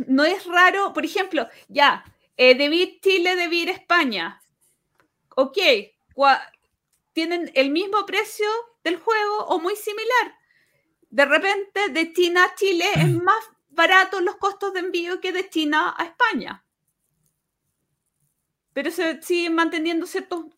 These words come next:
Speaker 1: mismos márgenes. Quizás el costo operacional de Debir Italia es más alto que el de Debir España, pero tratan de que se mantenga el mismo precio. A, a eso voy.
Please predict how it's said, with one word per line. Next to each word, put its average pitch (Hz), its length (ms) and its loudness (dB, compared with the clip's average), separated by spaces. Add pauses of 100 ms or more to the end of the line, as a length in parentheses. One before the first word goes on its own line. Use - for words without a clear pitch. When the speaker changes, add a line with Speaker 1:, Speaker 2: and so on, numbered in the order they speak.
Speaker 1:
mismos 330 340 0
márgenes. 349 640 -4 (580)
Quizás 294 320 2
el 311 140 0
costo 339 380 -4
operacional 311 800 0 (280)
de 269 200 6
Debir 277 360 4
Italia 320 760 2
es 311 120 -4
más 294 280 -2
alto 330 400 -2
que 294 120 2
el 302 100 0
de 285 100 0
Debir 294 280 -2
España, 302 680 -4 (640)
pero 302 580 0
tratan 277 420 2
de 285 140 0
que 285 120 -8
se 285 160 -6
mantenga 269 480 -2
el 277 60 -4
mismo 320 240 -2
precio. 330 580 -6 (1040)
A, - 340 -2
a 269 60 4
eso - 240 -4
voy. 170 320 -8